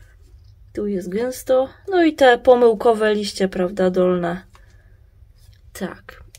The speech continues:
Y, tu nam się liść już rozwinął. Ładniutko. Tutaj też nam się rozwinął. Nic w środku, to, to dobrze. Ładna ona jest. Bardzo ją lubię. No i tutaj moja bidulka, taka, tak.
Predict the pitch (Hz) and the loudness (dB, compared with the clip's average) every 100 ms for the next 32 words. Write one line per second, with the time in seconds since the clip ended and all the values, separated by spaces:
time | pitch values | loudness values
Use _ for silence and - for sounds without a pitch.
0 | - 214 - 262 226 196 208 196 226 - | -10 -8 -4 0 2 0 -2 -4 -4 -6
1 | 196 196 202 190 196 175 - 147 208 - | -6 -6 -4 -4 -4 -8 -8 -8 -8 -10
2 | _ _ _ _ _ _ _ _ _ _ | _ _ _ _ _ _ _ _ _ _
3 | 196 196 190 180 - - 190 - - 233 | -8 -6 -6 -10 -12 -12 -10 -12 -12 -10
4 | 233 220 214 202 208 202 - 196 190 190 | -8 -8 -8 -8 -4 -4 -4 -4 -4 -4
5 | 170 151 147 262 - _ - _ - _ | -8 -8 -8 -10 -14 _ -20 _ -20 _
6 | _ _ _ _ _ _ _ _ _ _ | _ _ _ _ _ _ _ _ _ _
7 | _ _ _ _ _ _ _ _ _ _ | _ _ _ _ _ _ _ _ _ _
8 | _ _ _ _ _ _ - 196 196 - | _ _ _ _ _ _ -6 -4 -6 -12
9 | 175 175 - - 185 185 180 175 - - | -14 -14 -18 -14 -12 -10 -10 -12 -16 -20
10 | _ _ _ - 202 190 175 160 160 156 | _ _ _ -4 0 0 -2 -8 -10 -12
11 | 127 - - _ 202 196 190 185 180 170 | -16 -18 -20 _ -8 -8 -10 -12 -12 -14
12 | 175 - - _ - - - - 480 311 | -16 -18 -20 _ -20 -20 -20 -6 -2 -2
13 | 262 202 196 196 196 196 190 196 190 165 | -6 -10 -4 0 0 0 -2 -6 -6 -8
14 | 165 - 160 160 156 170 165 175 - - | -8 -12 -12 -14 -12 -12 -10 -10 -10 -14
15 | - | -20